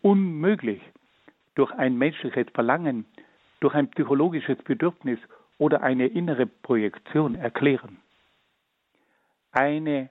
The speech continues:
Erfahrung des Heiligen und des Absoluten im Inneren des Menschen setzt voraus, dass hier tatsächlich es zu einer Begegnung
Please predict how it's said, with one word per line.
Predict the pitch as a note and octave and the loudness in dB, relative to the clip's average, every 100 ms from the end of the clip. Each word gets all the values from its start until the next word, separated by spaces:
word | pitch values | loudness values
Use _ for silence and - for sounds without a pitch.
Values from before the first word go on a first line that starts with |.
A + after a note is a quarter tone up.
| _ | _
Erfahrung | - A#2+ A2+ _ - G3 D3+ - A2+ G2 - _ _ _ _ _ _ _ | -8 -6 -6 _ -2 0 0 -4 -14 -16 -20 _ _ _ _ _ _ _
des | B2+ A#2 - - | 0 0 -2 -4
Heiligen | E3+ G3+ C3+ A2+ A2 G#2 G#2+ _ _ _ _ - | 0 0 -2 -4 -6 -12 -18 _ _ _ _ 0
und | C#3+ A#2+ | 2 4
des | C3 | 2
Absoluten | - - - C3 C#3 A3 - - A2+ G2+ _ _ _ _ _ _ _ _ _ - | 2 -6 -4 -2 0 0 -2 -12 -18 -20 _ _ _ _ _ _ _ _ _ 0
im | C3+ | 0
Inneren | - G3+ G3 D#3 C#3+ | 2 2 4 2 2
des | C#3 C3 | 2 2
Menschen | D#3 B2+ - C#3+ D3 - _ _ - - _ - | 2 2 -2 -6 -6 -10 _ _ -20 -20 _ -2
setzt | E3+ F#3+ - _ | 0 0 -6 _
voraus, | - D3 A#2 A#2+ F3 G3 F#3 - - _ _ - _ _ _ - | -2 0 0 0 0 0 -2 -8 -20 _ _ -20 _ _ _ -6
dass | C#3 D3+ - - - | -4 -4 -8 -16 -4
hier | D3+ D3 - _ | 0 0 -2 _
tatsächlich | - E3+ F3 - - D#3 D#3 - C3+ A#2 - - _ _ - _ _ - | -2 0 -2 -6 -2 0 0 -2 0 0 -2 -20 _ _ -20 _ _ 0
es | D3+ - | 0 0
zu | D#3+ | -2
einer | C#3 C#3 D3 | 0 2 0
Begegnung | - B2 - D#3+ F3 - D3 D3 | -2 -4 0 2 2 0 0 0